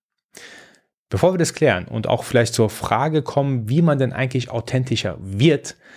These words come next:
wollte ich ganz kurz definiert haben, was eigentlich authentisch sein bedeutet. Ich habe da was ganz Gutes im Internet gefunden.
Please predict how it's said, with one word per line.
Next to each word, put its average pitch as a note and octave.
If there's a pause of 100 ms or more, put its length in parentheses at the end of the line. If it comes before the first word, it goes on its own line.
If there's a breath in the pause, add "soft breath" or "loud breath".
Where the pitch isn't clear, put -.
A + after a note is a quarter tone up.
(240 loud breath)
wollte C#3
ich C3
ganz E3
kurz -
definiert C3
haben, A#2
was C#3
eigentlich B2+
authentisch B2
sein A2
bedeutet. -
Ich B2
habe -
da D#3+
was C#3+
ganz C#3
Gutes C3
im A2
Internet E3+
gefunden. D3